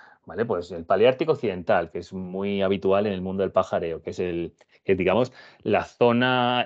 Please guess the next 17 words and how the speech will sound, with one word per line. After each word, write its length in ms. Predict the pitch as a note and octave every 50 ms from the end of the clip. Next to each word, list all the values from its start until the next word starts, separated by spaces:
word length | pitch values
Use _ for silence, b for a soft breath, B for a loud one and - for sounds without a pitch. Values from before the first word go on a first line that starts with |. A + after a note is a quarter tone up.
| - G2
mm, 280 | A2+ A2 A2 A2 A2
circunmediterránea 1200 | G#2+ - C3 A#2+ - A#2+ A#2 A#2 A#2 A#2 A#2 A#2+ B2 C#3 D3+ D3+ D#3 D#3+ D#3+ E3 E3+ E3+ D#3 C3 G#2
y, 400 | F#2+ F#2+ F#2+ F#2+ F#2+ F#2+ G2+ F#2 D2+
y 240 | G2+ G#2 G2 F#2+ G2
Europa 600 | F#2+ F#2+ G#2 A#2+ C#3 C#3+ C#3+ - E3+ F3+ G3 b b b b b b
hasta 360 | b G#2+ F#2+ - - - A2 G2
las, 600 | F#2+ F#2 F#2 F#2 F2+ F2 F2 F2+ F2+ F#2+ - -
hasta 240 | - A2 - - G2+
las 140 | F2 - -
Canarias, 360 | - G2+ A2+ C3 C#3+ C#3+ C3+
Azores 420 | G#2 F#2 - A2+ A#2+ C3+ C3 -
y 40 | F#2+
demás. 420 | E2+ E2 F#2 F#2 F2 E2 - - _
Bueno, 200 | - F#2 F2 -
pues 220 | - - F2 - _
todo 220 | - F#2 F#2 F#2+
eso 400 | G#2+ G#2+ - - C#3 - - _